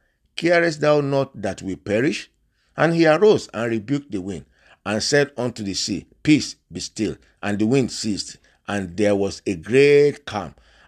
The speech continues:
And he said unto them, Why are ye so fearful? How is it that ye have no faith?" How is it that you have no faith? So he was expecting them to call.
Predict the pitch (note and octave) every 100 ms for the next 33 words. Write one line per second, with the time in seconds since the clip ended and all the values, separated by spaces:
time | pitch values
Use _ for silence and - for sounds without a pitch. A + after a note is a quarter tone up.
0 | - F3 D#3+ F3 F3 D#3 A#2 A#2 G2+ -
1 | _ _ B2+ E3+ G#3+ A#2+ C3 C3 B2+ A#2
2 | B2+ A2+ - D2+ - _ _ - - G3
3 | A#2+ C#3 C#3+ G#2+ G2 A2+ A#2 D#3 E3+ -
4 | - - B2+ C3+ - _ A2 A#2+ B2+ B2
5 | B2 - - - G#2+ D2+ - - _ _
6 | _ _ _ - - _ - F#2 C#3 C3
7 | A2 A#2+ C3 A2 G2+ - F#2 B2+ A#2+ A2
8 | A2+ A#2 _ _ - A2 A2 A2+ A2+ -
9 | _ - - - G2+ - _ _ _ _
10 | _ _ - A#2 - A3 A3 G3 - -
11 | _ B2 A2+ - D#3+ D#3+ - D#3+ D#3+ C3+
12 | C3 C3 - - - F#2